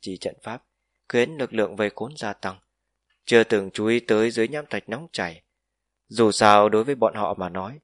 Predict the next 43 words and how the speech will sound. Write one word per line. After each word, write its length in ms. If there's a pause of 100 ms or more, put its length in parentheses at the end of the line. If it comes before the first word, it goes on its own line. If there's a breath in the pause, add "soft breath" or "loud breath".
(380)
trong 220
khu 200
vực 220
này 260 (260)
không 220
có 120
tộc 260
quần 240
nào 260
dám 200
trêu 180
chọc 220
bọn 180
họ, 300 (480)
nhất 240
là 300
trận 300
bảo 200
của 140
quốc 220
sư 360
đang 260
bày 200
ra 120
uy 240
áp. 200 (480)
Tất 200
nhiên 300
người 120
bên 220
ngoài 260
nhìn 220
thấy 240
sẽ 160
phải 140
tránh 340
đi. 180 (760)
Hứa 120
Thành 220
cân 200
nhắc 160
một 200
phen, 220